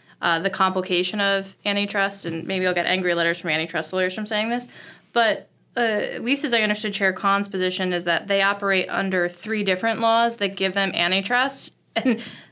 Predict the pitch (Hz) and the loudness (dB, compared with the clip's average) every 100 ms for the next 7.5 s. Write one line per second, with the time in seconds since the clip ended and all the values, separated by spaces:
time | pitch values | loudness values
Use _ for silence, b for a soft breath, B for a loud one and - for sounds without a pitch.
0 | B B - 220 214 240 240 254 226 220 | B B -6 -4 2 2 4 4 4 4
1 | 220 208 190 208 214 208 196 202 214 196 | 4 2 2 2 2 4 4 4 4 4
2 | 170 - 196 160 151 196 196 190 196 196 | 2 0 0 2 2 2 4 4 2 2
3 | 180 180 190 170 175 185 170 175 170 165 | -2 0 2 2 2 2 0 0 0 2
4 | 165 - 185 185 185 190 185 175 156 170 | 0 0 -2 0 -2 0 0 0 0 0
5 | 185 180 180 180 170 170 185 165 285 302 | 2 2 2 2 2 2 2 2 4 4
6 | 262 240 214 202 185 185 202 190 185 180 | 4 2 0 0 0 0 2 4 4 4
7 | 185 175 180 175 | 4 4 4 2